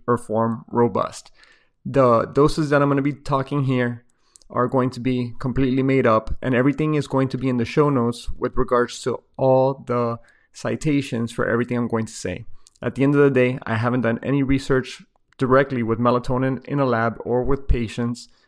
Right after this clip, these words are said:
so everything that I'm saying is supported by data that's in the show notes. Go check that out if you have any questions.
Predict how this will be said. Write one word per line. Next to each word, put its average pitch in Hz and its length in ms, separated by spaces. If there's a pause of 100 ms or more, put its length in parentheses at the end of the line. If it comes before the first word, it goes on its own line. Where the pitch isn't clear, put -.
so 123 320
everything 139 400
that 135 100
I'm 143 140
saying 123 540
is - 160
supported 120 480
by 110 340 (640)
data 127 500
that's 113 300
in 120 160
the 117 80
show 110 220
notes. 98 380 (120)
Go 123 140
check 120 260
that 107 160
out 113 380
if - 120
you 113 100
have 117 120
any 113 140
questions. - 580